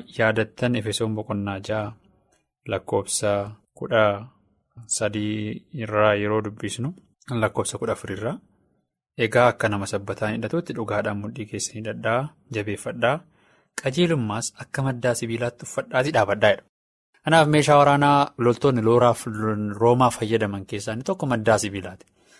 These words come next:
Maddaan sibiilaa kun meeshaa waraanaa kutaa qaama keenyaa keessaa laphee keenya, onnee keenya, garaa keenya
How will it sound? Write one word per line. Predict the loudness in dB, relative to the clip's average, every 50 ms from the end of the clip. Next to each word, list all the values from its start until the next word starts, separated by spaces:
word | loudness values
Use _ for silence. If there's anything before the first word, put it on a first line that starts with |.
| _ _ _ _ -6
Maddaan | -4 -4 -2 0 0 0 0
sibiilaa | -2 -4 -4 -2 0 2 2 2
kun | 0 0 -4 -8 -8 -10 _ _ _ _ _ _ _
meeshaa | 0 0 2 2 2 4 4 6
waraanaa | 6 6 4 4 2 0 -2 -2 -2 -4 -8 -14 _ _
kutaa | -14 -6 0 4 4 4 4
qaama | 2 0 -2 -2 -2 -4
keenyaa | -8 -10 -10 -8 -8 -8 -8 -10
keessaa | -12 -12 -10 -8 -6 -2 0 0 0 0 -2 -8 _ _ _ _ _ _
laphee | -4 0 0 0 0 -2 -6 -6 -6 -4 -2
keenya, | 0 0 0 0 -2 -4
onnee | -2 -2 -2 0 0 0 0
keenya, | -2 -2 -4 -4 -6 -8 -14 _ _ _ _ _ _ _ _ -12
garaa | -4 0 2 4 6 6 6 4
keenya | 2 2 0 0 2 2 0 -2